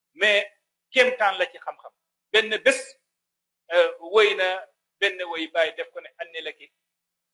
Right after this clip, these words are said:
haza, ya Maryam, anne laki haza." Def ne, "مدينة أسست بالشيخ تأسيسا،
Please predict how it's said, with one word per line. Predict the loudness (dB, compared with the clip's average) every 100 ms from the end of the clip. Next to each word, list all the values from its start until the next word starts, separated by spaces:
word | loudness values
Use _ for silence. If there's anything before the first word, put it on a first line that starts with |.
| -2
haza, | -2 -2
ya | 2 2
Maryam, | 2 -2 -2 -8 -12
anne | -8 -8
laki | -10 _
haza." | -16 -16 -20
Def | -20
ne, | -10
"مدينة | 0 0 2 0 2 0 0 -4 _ _ -2
أسست | 2 2 2
بالشيخ | 0 0 0 0 -2
تأسيسا، | -2 0 0 0 2 4 4 2